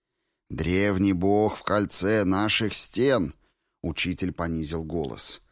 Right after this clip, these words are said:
"Он пока ещё сильнее нас. Сам Аралор помогает ему. Но, покуда он занят стенами и башнями, разрушая их, точно злой ребёнок, мы, мы проведём великую трансформу,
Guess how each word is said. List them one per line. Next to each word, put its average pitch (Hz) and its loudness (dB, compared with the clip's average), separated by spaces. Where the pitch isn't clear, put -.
"Он 135 2
пока 135 2
ещё 131 0
сильнее 113 0
нас. 98 -2
Сам 107 -2
Аралор 110 2
помогает 95 -2
ему. 76 -8
Но, 113 0
покуда 120 0
он 123 2
занят 117 -2
стенами 117 0
и 107 2
башнями, 104 0
разрушая 123 0
их, 123 0
точно 117 -2
злой 113 2
ребёнок, 113 0
мы, 123 2
мы 190 2
проведём 170 2
великую 170 4
трансформу, 131 2